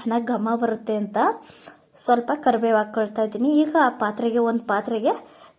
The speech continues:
ತೊಗೊಳ್ತಾ ಇದ್ದೀನಿ, ಎತ್ತಿಟ್ಕೊತಾ ಇದ್ದೀನಿ. ಅಂದರೆ ಇದೇ ಪಾತ್ರೆನಲ್ಲಿ ನಾನು ಚಿಕನ್ ಗ್ರೇವಿ ಮಾಡಬೇಕು, ಹಂಗಾಗಿ ಅದಕ್ಕೆ ಆ ಪಾತ್ರೆಗೆ ಶಿಫ್ಟ್ ಮಾಡ್ಕೊಂಡಿದ್ದೀನಿ. ನೋಡಿ, ಈ ಪಾತ್ರೆಗೆ ಶಿಫ್ಟ್ ಮಾಡಿ ಇಟ್ಟಿದ್ದೀನಿ. ಇಷ್ಟ ಆಗಿದೆ. ನೀಟಾಗಿ ಮಸಾಲೆ ಎಲ್ಲ ನೋಡಿ ಎಷ್ಟು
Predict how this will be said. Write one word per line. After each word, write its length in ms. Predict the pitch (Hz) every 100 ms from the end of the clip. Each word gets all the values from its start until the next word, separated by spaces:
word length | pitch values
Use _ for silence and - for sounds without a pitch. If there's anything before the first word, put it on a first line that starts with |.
| -
ತೊಗೊಳ್ತಾ 380 | 254 247 240 226
ಇದ್ದೀನಿ, 240 | 208 202 214 - 233
ಎತ್ತಿಟ್ಕೊತಾ 540 | 240 262 254 226 220 208
ಇದ್ದೀನಿ. 260 | 208 226 427 - - - - -
ಅಂದರೆ 160 | 262 277 262
ಇದೇ 200 | 262 262 254 254
ಪಾತ್ರೆನಲ್ಲಿ 560 | 240 240 240 240 240 240
ನಾನು 180 | 220 220 214 - - -
ಚಿಕನ್ 300 | 240 240 233 233 226 208
ಗ್ರೇವಿ 240 | 220 226 226
ಮಾಡಬೇಕು, 400 | 208 202 185 285 320 -
ಹಂಗಾಗಿ 420 | 262 247 226 349 - - - - - 262
ಅದಕ್ಕೆ 300 | 247 254 302 214
ಆ 20 | 226
ಪಾತ್ರೆಗೆ 340 | 240 226 214 262 294
ಶಿಫ್ಟ್ 240 | 220 - 247
ಮಾಡ್ಕೊಂಡಿದ್ದೀನಿ. 500 | 233 - 220 208 220
ನೋಡಿ, 140 | 226 339 - 226
ಈ 20 | 226
ಪಾತ್ರೆಗೆ 360 | 214 208 214 392 -
ಶಿಫ್ಟ್ 240 | 262 240 - 233
ಮಾಡಿ 160 | 240 294
ಇಟ್ಟಿದ್ದೀನಿ. 460 | - 233 214 208 294
ಇಷ್ಟ 180 | 285 - 208
ಆಗಿದೆ. 280 | 208 202 349 - - - - -
ನೀಟಾಗಿ 380 | 311 330 254 311 277
ಮಸಾಲೆ 360 | 226 254 254 240
ಎಲ್ಲ 100 | 233 240
ನೋಡಿ 160 | 226 220 214
ಎಷ್ಟು 180 | -